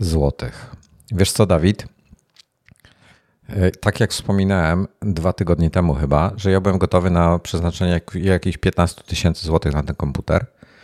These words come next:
E, i tak się na niego szykowałem od wielu, wielu lat, od dwutysięcznego szesnastego roku konkretnie.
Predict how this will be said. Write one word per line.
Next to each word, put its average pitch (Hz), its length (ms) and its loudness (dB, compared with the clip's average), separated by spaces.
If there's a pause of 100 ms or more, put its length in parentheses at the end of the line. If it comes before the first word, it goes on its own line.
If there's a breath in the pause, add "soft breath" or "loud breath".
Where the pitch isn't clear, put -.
(360 loud breath)
E, 80 180 2
i 87 100 -4
tak 101 140 0
się 101 120 0
na 92 40 2
niego 87 200 0
szykowałem 80 680 2
od 78 200 0
wielu, 82 240 0
wielu 71 260 2
lat, 71 240 0
od 85 200 -2
dwutysięcznego 80 720 -2
szesnastego 120 580 -2
roku 123 220 2
konkretnie. 73 560 -2